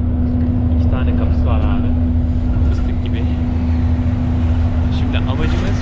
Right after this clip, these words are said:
bundan bir sonraki otobüse bineceğiz. Elli altı altmış durak gidiyoruz. Otostop çekeceğimiz yere geliyoruz. Yani ondan sonra da umuyorum varabiliriz. Bu kadar.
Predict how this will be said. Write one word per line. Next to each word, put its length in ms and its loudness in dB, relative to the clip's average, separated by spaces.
bundan 280 0
bir 80 -2
sonraki 440 0
otobüse 240 -2
bineceğiz. 420 0
Elli 160 -4
altı 300 -4
altmış 300 -2
durak 220 0
gidiyoruz. 400 -2
Otostop 440 0
çekeceğimiz 480 0
yere 160 0
geliyoruz. 520 0
Yani 260 0
ondan 280 0
sonra 400 0
da 220 -2
umuyorum 480 0
varabiliriz. 680 0
Bu 100 -2
kadar. 140 -2